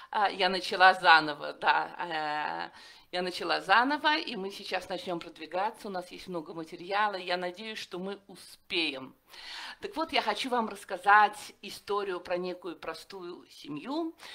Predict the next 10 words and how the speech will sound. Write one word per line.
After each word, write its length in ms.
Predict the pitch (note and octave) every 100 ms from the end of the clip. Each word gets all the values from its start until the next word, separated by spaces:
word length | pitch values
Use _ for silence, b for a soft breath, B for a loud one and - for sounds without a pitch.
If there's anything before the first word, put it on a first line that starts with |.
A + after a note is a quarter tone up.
| B
где 240 | - G#3+ B3
муж 420 | C4 D4 C#4 - -
работал 500 | G3 F3+ F3 E3+ F3
на 140 | F3+
очень 460 | E3 C#4+ C#4+ A3+ F#3+
ответственной 600 | E3 G3 F3+ - D#3+ D3+
работе, 760 | D3+ - D#4+ F4 F4 D#4+ D4+ B B B -
жена 360 | A3+ C#4+ E4+
была 300 | D#4 G3+ E3+
адвокатом, 1200 | D#3+ D#3 D#3 - D4 D#4 D#4 D#4 C#4+ C4+ C#4 C4